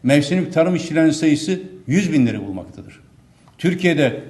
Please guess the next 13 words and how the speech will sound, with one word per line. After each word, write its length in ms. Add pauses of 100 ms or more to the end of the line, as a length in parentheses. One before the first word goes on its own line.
Kuzey, 380
Güney 280
ve 100
Batı 220
Anadolu'daki 600
kırk 160
sekiz 360
ilde 260 (300)
mevsimlik 500
gezici 360
tarım 200
işçileri 320
çalışmaktadır. 640